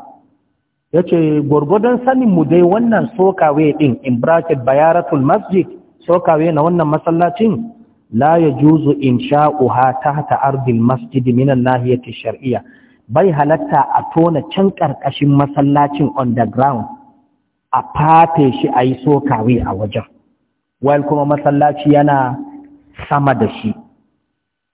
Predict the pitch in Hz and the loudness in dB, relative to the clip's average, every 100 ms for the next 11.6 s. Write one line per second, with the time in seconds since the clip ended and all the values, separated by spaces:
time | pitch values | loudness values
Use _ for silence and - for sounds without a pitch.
0 | _ 131 - 131 123 127 113 - 139 127 | _ -6 -2 -2 -2 -2 -4 -2 -2 -2
1 | - - - - _ _ _ _ - 147 | -10 -14 -18 -20 _ _ _ _ -6 0
2 | 247 240 - 214 208 190 175 170 156 196 | 2 2 2 2 4 2 2 0 2 2
3 | 196 180 156 170 196 180 160 190 175 180 | 2 2 2 0 2 2 2 2 2 0
4 | 165 - 147 170 170 170 147 - 170 - | 0 0 0 0 0 0 -2 -2 -6 -2
5 | 156 147 139 127 127 147 139 123 - - | -4 0 -2 2 2 4 2 -2 -6 -14
6 | - - - _ _ _ _ - 131 131 | -20 -20 -20 _ _ _ _ 0 0 2
7 | 165 165 160 160 147 131 151 143 131 151 | 2 4 4 2 2 2 2 2 2 0
8 | - 131 113 107 - - - _ _ _ | 0 -2 0 -4 -6 -16 -20 _ _ _
9 | _ _ _ _ - - 214 240 240 202 | _ _ _ _ -8 0 2 2 4 2
10 | 202 190 - 190 160 120 175 156 135 135 | 2 -2 2 2 2 2 2 2 0 -2
11 | 143 143 143 139 156 | -2 0 0 -2 -2